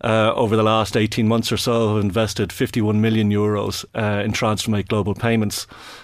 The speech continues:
uh, and are using our technology. So it's great validation, uh, of, you know, what it is that we do, and we think it's just the start.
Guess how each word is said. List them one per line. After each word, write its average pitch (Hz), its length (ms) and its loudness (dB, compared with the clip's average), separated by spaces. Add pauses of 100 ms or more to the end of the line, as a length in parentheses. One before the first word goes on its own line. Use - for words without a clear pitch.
(180)
uh, 117 300 2
and 135 160 2
are 127 120 6
using 123 320 4
our 113 80 2
technology. 120 600 0
So 123 180 0
it's 107 120 -6
great 135 240 4
validation, 107 840 2 (120)
uh, 101 460 -2
of, 95 560 -2
you 113 80 -4
know, 98 100 0
what 95 240 0
it 95 80 0
is 95 240 0
that 101 120 -2
we 98 200 -2
do, 101 320 0
and 87 140 -4 (260)
we 123 120 2
think 120 200 0
it's - 120 -4
just - 240 -2
the 107 60 -2
start. 104 440 0